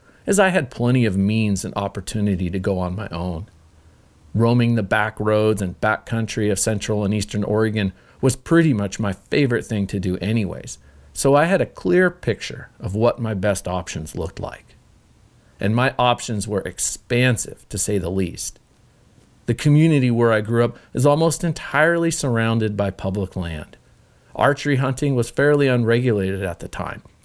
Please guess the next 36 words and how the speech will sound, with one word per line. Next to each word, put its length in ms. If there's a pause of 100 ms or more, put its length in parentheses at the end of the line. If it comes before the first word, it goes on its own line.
in 120
the 60
sense 420
that, 260
for 160
the 80
most 260
part, 260 (140)
I 80
could 160
hunt 240
anywhere 400
I 60
wanted. 480 (800)
Anywhere 360
that 200 (120)
I 220
wanted 580
to 100
hunt, 260
at 120
least. 360 (580)
And 140
a 40
prominent 540
feature 380
of 80
the 80
landscape 600
there 280 (240)
was 160
also 400 (100)
extensive 960
primitive 480
road 320
systems. 640